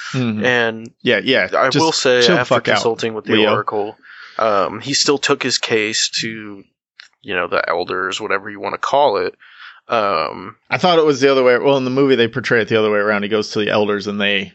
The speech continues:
Speaker 1: consult the Oracle. Either way, it doesn't matter. He talks to everyone, trying to let them, you know, be like, "Hey, let me go."
Speaker 2: Well, th-, what's
Speaker 1: Nobody's giving
Speaker 2: that
Speaker 1: him
Speaker 2: is one big difference. Actually, the elders did, but not in the way they
Speaker 1: Oh.
Speaker 2: kinda,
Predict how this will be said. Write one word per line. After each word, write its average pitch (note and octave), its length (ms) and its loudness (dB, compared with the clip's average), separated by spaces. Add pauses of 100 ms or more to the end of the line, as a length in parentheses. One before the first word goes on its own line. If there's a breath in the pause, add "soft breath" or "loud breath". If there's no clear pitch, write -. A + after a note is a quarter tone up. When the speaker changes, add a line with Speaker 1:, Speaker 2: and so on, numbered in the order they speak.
(300)
Speaker 1:
consult G#2 380 0
the - 60 -6
Oracle. G2+ 340 -4
Either A2+ 180 0
way, G2 220 2
it C3 180 0
doesn't A#2+ 240 0
matter. G2 240 -2
He A2+ 220 -2
talks B2+ 260 0
to A#2+ 80 0
everyone, G#2 500 0
trying B2+ 360 0
to A#2+ 100 -4
let G#2+ 300 0
them, G2 420 -2
you A#2 100 -6
know, G2+ 280 -6
be A2 100 -4
like, G#2+ 160 0
"Hey, E3+ 160 2
let A2+ 140 0
me B2 80 -6
go." A#2+ 260 4 (100)
Speaker 2:
Well, D3 240 2 (200)
th-, C#3+ 140 2 (120)
what's - 320 -2 (160)
Speaker 1:
Nobody's A#2+ 360 0
giving G3+ 180 0
Speaker 2:
that C#3 80 2
Speaker 1:
him C#3+ 60 4
Speaker 2:
is C#3 120 0
one C3 200 2
big G#2+ 180 -2
difference. A2 600 -4 (200)
Actually, G2+ 400 -4
the G#2+ 180 -4
elders A#2 340 -2
did, - 420 -2 (380 loud breath)
but C3 140 2
not C3 280 2
in A#2+ 100 0
the A2+ 80 -2
way A#2+ 220 2
they A#2 100 2
Speaker 1:
Oh. A#2 60 2
Speaker 2:
kinda, A#2 380 0